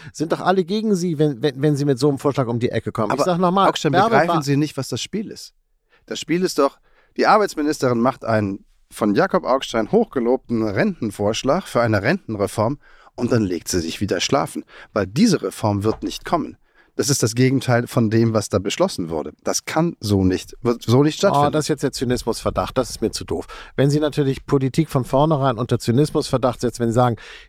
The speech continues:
Speaker 1: die macht den Vorschlag nur, weil sie weiß, dass er nicht kommt und dann kann sie nachher sagen, ich hab doch einen Vorschlag gemacht und
Speaker 2: Genau
Speaker 1: so.
Speaker 2: so ist es.
Speaker 1: Das ist im Grunde so wie Putin in der Ukraine sozusagen so.
Speaker 2: Kommen wir
Speaker 1: Bärbel
Speaker 2: später.
Speaker 1: war, ja, aber das finde ich, das ist mir irgendwie so zu blöd.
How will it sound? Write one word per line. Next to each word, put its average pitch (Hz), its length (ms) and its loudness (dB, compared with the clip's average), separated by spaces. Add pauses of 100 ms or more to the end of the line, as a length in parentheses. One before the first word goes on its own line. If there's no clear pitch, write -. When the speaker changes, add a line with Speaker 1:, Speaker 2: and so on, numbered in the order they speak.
(120)
Speaker 1:
die 92 100 -2
macht 113 420 -2
den 92 120 0
Vorschlag 92 540 -2
nur, 113 420 4
weil 98 240 0
sie 87 220 -8 (120)
weiß, 175 380 2
dass - 180 0
er 165 120 2
nicht 160 260 0
kommt 117 400 2 (400)
und - 240 -2
dann 160 220 0
kann 131 240 0
sie 110 100 -2
nachher 156 480 2
sagen, 127 220 0
ich 120 100 -6
hab 127 120 -4
doch 107 100 0
einen 113 80 -2
Vorschlag 175 420 0
gemacht 113 300 0
und 262 80 4
Speaker 2:
Genau 349 160 4
Speaker 1:
so. 302 80 0
Speaker 2:
so - 0 -
ist 320 160 -2
es. 135 40 2
Speaker 1:
Das 131 120 0
ist 135 120 -8
im 120 60 -8
Grunde 131 240 0
so 117 180 2
wie 117 80 2
Putin 143 460 0
in 117 140 2
der 113 120 4
Ukraine 123 520 0
sozusagen 107 580 0
so. 104 260 2 (220)
Speaker 2:
Kommen 175 160 2
wir 170 60 4
Speaker 1:
Bärbel 135 180 4
Speaker 2:
später. 110 140 0
Speaker 1:
war, 113 160 0 (260)
ja, 131 180 4
aber 131 160 2
das 139 220 -2
finde 127 160 0
ich, 107 160 -8
das 147 160 2
ist 131 140 -6
mir 117 160 2
irgendwie 101 220 -2
so 95 120 -2
zu 92 220 -10
blöd. 98 240 -6